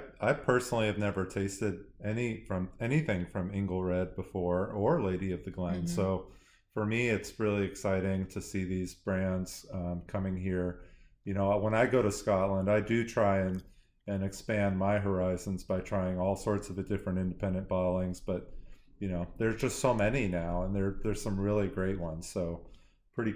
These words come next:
Speaker 1: cool to get those. And then a bunch new Blackadder came in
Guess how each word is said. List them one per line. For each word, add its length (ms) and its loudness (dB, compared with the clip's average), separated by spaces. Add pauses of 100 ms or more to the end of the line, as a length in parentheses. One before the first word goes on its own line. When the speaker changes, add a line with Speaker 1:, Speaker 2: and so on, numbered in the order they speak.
Speaker 1:
cool 200 0
to 80 -2
get 260 -2
those. 260 -2
And 140 0
then 320 0
a 60 -4
bunch 360 2
new 140 4
Blackadder 640 8
came 320 0
in 260 0